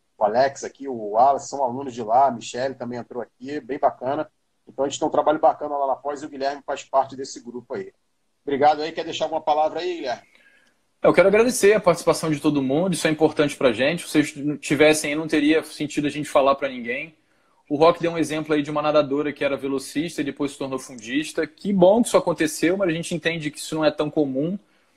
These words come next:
Speaker 2: Talvez isso tenha acontecido de forma não intencional, né? Agradeço o pessoal aí de Rio Pom, onde eu trabalhei, daqui de Itaperuna, de Muriaé, os alunos da U F R J, meus amigos professores.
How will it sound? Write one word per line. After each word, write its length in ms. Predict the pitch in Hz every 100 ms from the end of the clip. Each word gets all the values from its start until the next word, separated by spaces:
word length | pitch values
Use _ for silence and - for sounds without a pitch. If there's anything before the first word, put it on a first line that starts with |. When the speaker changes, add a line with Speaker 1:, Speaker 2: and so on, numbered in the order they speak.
| _
Speaker 2:
Talvez 300 | 175 156 175
isso 80 | -
tenha 100 | 170
acontecido 640 | 170 156 160 - 160 147
de 120 | 139
forma 800 | 135 - 143 131 127 117 104 95 _ _ _ -
não 160 | 123
intencional, 880 | 147 143 139 - 113 110 147 180 _ _ -
né? 260 | 120 151 - - - _ - - _
Agradeço 500 | - 147 156 170 160
o 40 | 151
pessoal 340 | 156 151 156
aí 120 | 151
de 100 | 139
Rio 180 | 135 143
Pom, 340 | - 139 165 156
onde 140 | 139
eu 40 |
trabalhei, 520 | 135 135 120 120 147 143
daqui 220 | 131 143
de 80 | 135
Itaperuna, 600 | 135 139 120 127 147 135
de 120 | 131
Muriaé, 540 | 131 127 120 117 143
os 120 | 139 123
alunos 280 | 120 131
da 100 | 127
U 40 | 127
F 180 | 127 123
R 120 | 113
J, 460 | 101 117 143 143
meus 180 | 131 127
amigos 320 | 123 120 123
professores. 960 | - 127 117 113 - 123 147 147 143 -